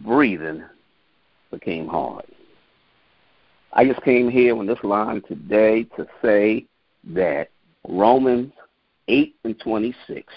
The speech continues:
says, In the same way, the Spirit helps in our weakness, we do not know what we ought to pray for, but the Spirit himself intercedes for us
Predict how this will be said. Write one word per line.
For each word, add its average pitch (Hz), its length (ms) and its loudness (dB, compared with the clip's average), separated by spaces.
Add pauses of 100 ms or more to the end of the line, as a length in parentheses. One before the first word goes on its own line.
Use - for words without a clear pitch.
says, 78 300 -6
In 95 180 -4
the 85 160 0 (420)
same 139 480 2
way, 104 400 -6 (720)
the 98 100 -4 (100)
Spirit 117 340 2
helps 160 460 0 (180)
in 101 160 -6 (100)
our 175 200 4
weakness, 107 420 -18 (800)
we 127 140 -6
do 135 100 -4
not 123 300 -4
know 147 260 0
what 127 380 -2
we 139 340 -6
ought 202 300 2
to - 80 -8
pray 76 360 -14 (160)
for, 85 400 -10
but 113 220 -4
the 107 100 -10 (180)
Spirit 214 500 0 (300)
himself - 880 -2 (400)
intercedes 160 920 -4 (760)
for 359 280 4
us - 100 -4